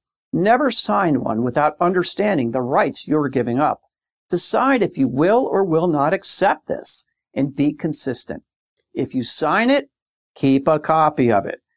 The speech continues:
Don't fall into the social services form trap. Do you know what social services agencies are even out there? Do you know how many there are? Find out. Make a list.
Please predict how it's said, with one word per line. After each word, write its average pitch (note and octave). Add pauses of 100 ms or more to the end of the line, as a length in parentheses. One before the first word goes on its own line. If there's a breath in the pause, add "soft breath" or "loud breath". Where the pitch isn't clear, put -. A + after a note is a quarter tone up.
(320)
Don't F#3
fall E3
into C#3
the A#2
social D#3
services B2
form B2 (100)
trap. - (1300)
Do C#3
you G#3+
know F3
what E3
social D3+
services C#3
agencies C3+ (100)
are A#2+
even B2 (120)
out A#2+
there? C4
Do C#3
you C3
know F#3+
how C3+
many B2
there C3
are? F#3 (520)
Find C#4
out. C4+ (240)
Make B3+
a A#3+
list. G3+